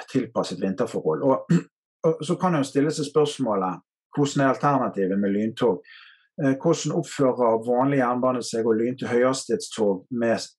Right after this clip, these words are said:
under vinterforhold? Hva med, hva med snø som pakker seg,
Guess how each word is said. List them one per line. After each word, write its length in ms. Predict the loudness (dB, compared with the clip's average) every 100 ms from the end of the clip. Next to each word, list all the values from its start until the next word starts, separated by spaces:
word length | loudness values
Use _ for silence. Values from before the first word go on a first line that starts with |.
| -2
under 480 | 0 2 2 0 -6 -8 -2
vinterforhold? 720 | -2 0 -2 -2 -2 -2 -4 _ _ _ -20 _ -2
Hva 160 | 0 2
med, 320 | 2 2 0 -6 _ _ _ -12 -2
hva 160 | 2 2
med 240 | 2 0 -2
snø 320 | -2 2 2
som 180 | 0 -4
pakker 320 | -2 0 -2
seg, 320 | 0 0 -2